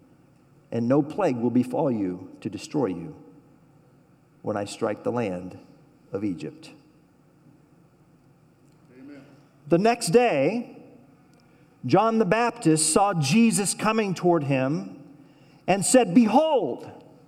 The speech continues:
Speaker 1: the Lamb of God who takes away the sin of the world." Get rid of the old yeast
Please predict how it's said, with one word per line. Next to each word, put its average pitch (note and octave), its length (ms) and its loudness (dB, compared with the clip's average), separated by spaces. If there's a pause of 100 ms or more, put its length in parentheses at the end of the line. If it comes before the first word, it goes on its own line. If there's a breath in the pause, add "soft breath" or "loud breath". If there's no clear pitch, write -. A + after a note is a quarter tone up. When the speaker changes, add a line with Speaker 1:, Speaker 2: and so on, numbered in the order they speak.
(600)
Speaker 1:
the B2 100 0
Lamb G#3 320 2
of G#3+ 140 2
God C3+ 480 2 (1200)
who G#3+ 140 0
takes G3+ 400 -2
away F#3 280 4
the D#3 120 2
sin C3+ 580 0
of C3 120 0
the C3 60 2
world." B2+ 520 2 (2500 soft breath)
Get C#4 300 4
rid B3 340 2
of G3 220 -2
the F#3+ 180 -4
old A3 300 0
yeast F#3 640 -2